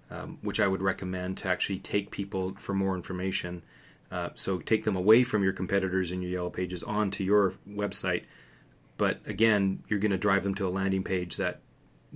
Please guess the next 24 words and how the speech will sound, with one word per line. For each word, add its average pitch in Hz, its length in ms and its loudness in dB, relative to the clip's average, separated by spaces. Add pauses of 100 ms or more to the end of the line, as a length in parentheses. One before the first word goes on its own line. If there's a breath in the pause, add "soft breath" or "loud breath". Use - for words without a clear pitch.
(120)
knows 120 400 8
that 95 160 2
these 98 220 -2
people 98 240 -4
came 98 200 0
from 90 140 -6
the 85 80 -6
Yellow 127 220 2
Pages 95 420 0 (560 soft breath)
or 98 160 0
came 95 220 -2
from 92 260 -2
some 117 220 0
form 101 180 0
of 90 100 -4
print 95 200 2
ad. 92 240 0 (880 soft breath)
And, 107 420 4
uh, 101 180 4
so 117 160 6
then 107 180 4
Google 110 200 6
Analytics 98 540 2
is, 90 180 -4